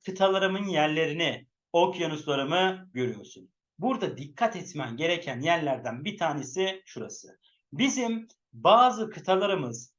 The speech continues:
eski dünya karası, bazıları ise yeni dünya karası olarak adlandırılıyor.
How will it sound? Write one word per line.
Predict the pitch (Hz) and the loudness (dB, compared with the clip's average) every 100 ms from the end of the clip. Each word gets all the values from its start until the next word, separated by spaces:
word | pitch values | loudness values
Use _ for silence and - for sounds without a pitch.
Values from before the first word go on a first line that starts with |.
| _ _ | _ _
eski | 160 185 - 240 | -2 -2 -2 -4
dünya | 208 185 180 185 190 | -2 0 4 4 4
karası, | 202 196 196 202 202 - _ _ - | 2 2 -2 -4 -4 -8 _ _ 2
bazıları | 156 208 220 196 214 208 | 6 6 6 2 -4 -4
ise | 180 220 208 | -4 -4 -4
yeni | 151 160 214 254 202 | -4 -2 -2 -2 -2
dünya | 220 214 220 226 226 | -2 0 2 2 2
karası | - 196 190 190 | 0 -2 -2 -2
olarak | 175 131 117 110 | 0 0 -2 -8
adlandırılıyor. | 110 107 98 95 92 | -10 -12 -16 -20 -20